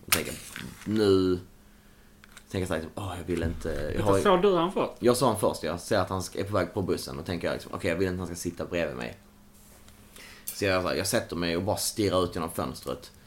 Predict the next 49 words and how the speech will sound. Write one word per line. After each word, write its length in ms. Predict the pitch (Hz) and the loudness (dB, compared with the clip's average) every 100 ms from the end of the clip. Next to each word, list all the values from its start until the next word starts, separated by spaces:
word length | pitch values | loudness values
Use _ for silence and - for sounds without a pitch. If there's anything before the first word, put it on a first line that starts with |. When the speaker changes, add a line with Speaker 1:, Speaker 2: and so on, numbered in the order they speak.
| - - - | -20 -20 -4
Speaker 2:
Mm. 240 | 127 98 - | -2 -2 -4
Speaker 1:
Så 100 | - | -4
här, 60 | |
liksom, 160 | 69 78 | -4 -4
för 80 | 98 | 4
Speaker 2:
Ja. 60 | 95 | 4
Speaker 1:
då 60 | 110 | 6
kommer 160 | 98 | 4
han 140 | 92 92 | 2 4
bara, 180 | 95 87 | 2 2
då 120 | 101 | -2
kommer 160 | 95 101 | -2 0
han 100 | 95 | 0
ju 60 | |
gå 140 | 92 95 | 2 0
förbi. 560 | - 90 92 71 80 - - - | 0 0 2 2 0 -6 -20 -4
Sitter 240 | - 123 | -2 2
han 100 | 117 | 2
med, 120 | 95 82 | 2 0
med 120 | 117 | 4
hörlurar 340 | 143 127 110 | 8 10 10
i, 60 | 107 | 6
stirrar 240 | 95 107 | 4 2
ut 60 | 92 | 2
genom 140 | 87 | 2
fönstret. 200 | 87 71 | -2 -2
Han 80 | 95 | -4
kommer 180 | 98 92 | -2 -4
kanske 300 | - 104 98 | -2 -4 -2
se 200 | - 107 - | -2 -2 -2
mig, 140 | 58 | -6
men 60 | 71 | -6
han 80 | 71 | -6
kommer 140 | - | -4
säga 100 | 170 | -2
Speaker 2:
Han 100 | 156 | 0
Speaker 1:
liksom, 160 | 143 135 | 0 2
Speaker 2:
kommer 120 | 135 | 2
ju, 80 | 127 | 4
Speaker 1:
"Ja, 100 | 120 | 4
men 120 | 120 | 4
Speaker 2:
ja, 60 | |
Speaker 1:
gå 60 | 107 | 2
Speaker 2:
visst. 120 | 87 | 0
Speaker 1:
förbi, 300 | 82 71 67 | -2 -2 -2
liksom, 260 | 52 - 57 | -2 -8 -8
det 80 | 64 | -6
är 40 | |
lugnt." 200 | 52 50 | -6 -12